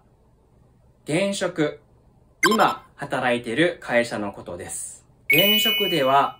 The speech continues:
エンジニアのお仕事をしています。前職、現職、この単語を使うのが難しかったら、前職は前の会社、現職は今の会社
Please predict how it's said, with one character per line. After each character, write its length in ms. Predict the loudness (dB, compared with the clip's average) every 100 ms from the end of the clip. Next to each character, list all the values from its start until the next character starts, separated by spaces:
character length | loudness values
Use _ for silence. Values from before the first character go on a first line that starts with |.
| _
エ 160 | -4 -2
ン 160 | -2
ジ 140 | -2 -2
ニ 160 | 0
ア 80 | 0
の 260 | 0 0 -2
お 60 |
仕 140 | -6 -4
事 280 | -4 -4 -4
を 80 |
し 80 | -4
て 100 | -6
い 120 | -6
ま 100 | -6
す。 340 | -8 -10 -12 -20 _ _ _ _ -6
前 360 | -2 0 -2
職、 580 | -2 -6 -2 0 0 -4 _ _ -6
現 280 | -2 -2
職、 500 | -2 -4 0 -2 -2 -12 _
こ 100 | -6
の 140 | -4
単 300 | -4 -4 -4
語 160 | 2 2
を 100 | 2
使 320 | -4 -4 -2
う 80 | -2
の 100 | -2
が 160 | -2 -2
難 400 | -4 -8 -8 -8
し 120 | -6
か 100 | -8
っ 100 | -6
た 100 | -4
ら、 320 | 0 0 -2 -14 _ _ _ _ _ -2
前 280 | 0 0 -2
職 320 | -6 -6 0
は 280 | 2 0 -4 _ _
前 360 | -4 0 0 0
の 140 | -4
会 320 | -6 -8 -8 -8
社、 200 | -12 -14 _ _ _ _ _ _ _ _ _ _ _ _ _ -2
現 240 | 0 0
職 260 | -4 -4 0
は 280 | 0 0 0
今 240 | 0 0
の 120 | -2
会 300 | -6 -8 -6
社 240 | -6 -6